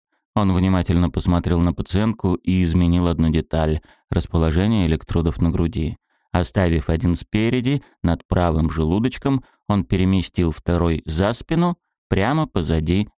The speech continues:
левого желудочка. Один удар в двести джоулей, и сердечный ритм восстановился.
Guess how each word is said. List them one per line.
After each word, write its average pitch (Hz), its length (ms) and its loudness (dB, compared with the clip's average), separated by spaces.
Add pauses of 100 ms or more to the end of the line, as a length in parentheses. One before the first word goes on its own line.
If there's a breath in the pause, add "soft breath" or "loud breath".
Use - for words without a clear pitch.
левого 78 560 0
желудочка. 78 720 -6 (800)
Один 135 320 2
удар 123 280 0
в 85 100 0
двести 98 500 0
джоулей, 135 760 0 (300)
и 87 80 0
сердечный 82 720 0
ритм 87 400 0
восстановился. 76 1120 -2